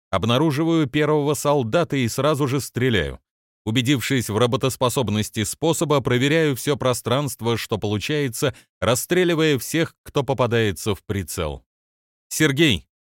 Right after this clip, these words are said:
обнаружила в организме неизвестный биологический объект». «Чего?» —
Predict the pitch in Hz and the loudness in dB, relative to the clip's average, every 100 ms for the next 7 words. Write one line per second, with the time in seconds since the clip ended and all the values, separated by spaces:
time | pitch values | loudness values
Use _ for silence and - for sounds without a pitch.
0 | _ 98 110 143 165 170 165 156 151 147 | _ -4 0 2 4 4 4 4 4 2
1 | 147 143 170 151 175 170 160 135 113 151 | 2 2 0 0 0 2 2 0 0 0
2 | 151 165 165 147 147 143 135 143 151 - | -2 -2 -2 2 4 4 0 -2 -4 -2
3 | 147 135 117 107 87 - - _ _ _ | 0 2 2 0 0 -2 -14 _ _ _
4 | _ _ - 127 143 185 | _ _ -4 0 2 2